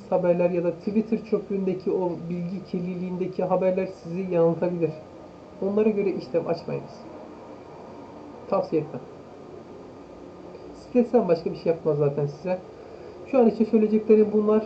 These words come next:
Arkadaşlar, bu kanalı daha ilk defa göz-, gördüyseniz, ilk defa benim videolara denk geldiyseniz aşağıdan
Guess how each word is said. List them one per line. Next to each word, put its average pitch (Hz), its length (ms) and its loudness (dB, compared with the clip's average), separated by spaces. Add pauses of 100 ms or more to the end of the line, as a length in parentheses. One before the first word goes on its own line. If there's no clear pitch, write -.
(140)
Arkadaşlar, 196 560 4
bu - 100 -4
kanalı 202 300 4
daha 190 180 4
ilk - 180 -2
defa 180 260 4
göz-, 170 420 -2
gördüyseniz, 175 560 0 (380)
ilk - 180 -4
defa 165 360 2 (100)
benim 202 220 2
videolara 165 480 6
denk 170 220 0
geldiyseniz 160 580 2
aşağıdan 175 460 0